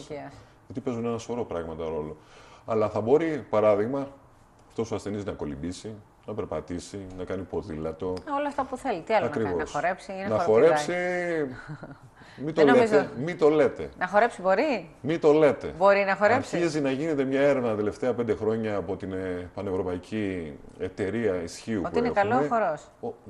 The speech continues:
Speaker 1: Όχι.
Speaker 2: Αυτό που λέτε, ναι. Προκειμένου
Speaker 1: Ακριβώς.
Speaker 2: να χορεύει ο ασθενής, τι πρέπει να κάνουμε για να τον βοηθήσουμε να χορεύει;
Speaker 1: Ε, βέβαια, γιατί να πω,
Speaker 2: Έχοντας κάνει
Speaker 1: δεν ξέρω για την Ελλάδα, αλλά στην Αμερική και μεγάλης ηλικίας άτομα, βλέπετε ότι
Speaker 2: Ακριβώς.
Speaker 1: πήγανε σε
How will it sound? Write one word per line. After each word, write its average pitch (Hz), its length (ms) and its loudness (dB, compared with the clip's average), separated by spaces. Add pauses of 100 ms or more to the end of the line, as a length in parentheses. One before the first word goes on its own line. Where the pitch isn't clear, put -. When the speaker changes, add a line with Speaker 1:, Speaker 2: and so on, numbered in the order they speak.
(100)
Speaker 1:
Όχι. 196 480 -6 (120)
Speaker 2:
Αυτό 196 340 2
που 196 80 -4
λέτε, 196 280 4
ναι. 147 200 0
Προκειμένου 139 480 2
Speaker 1:
Ακριβώς. 208 220 4
Speaker 2:
να 127 60 4
χορεύει 120 400 6
ο 104 40 6
ασθενής, 107 540 -2 (500)
τι 208 100 -2
πρέπει 139 320 2
να 113 160 2
κάνουμε 113 360 2
για 107 80 2
να 104 80 0
τον 101 100 -2
βοηθήσουμε 101 480 -2
να 87 60 -2
χορεύει; 90 380 0
Speaker 1:
Ε, 73 180 -8
βέβαια, 185 240 -8 (100)
γιατί 151 180 -6
να 165 60 2
πω, 147 160 4
Speaker 2:
Έχοντας 151 360 4
κάνει 185 160 4
Speaker 1:
δεν 214 120 6
ξέρω 233 200 6
για 214 120 6
την 185 100 -2
Ελλάδα, 175 340 4
αλλά 208 140 0
στην 180 200 -8
Αμερική 165 400 -6
και 208 120 -8
μεγάλης 185 400 -6
ηλικίας 147 380 -8
άτομα, 151 380 -6
βλέπετε 185 300 -6
ότι 170 80 -8
Speaker 2:
Ακριβώς. 175 240 -2
Speaker 1:
πήγανε 185 240 0
σε 160 160 -12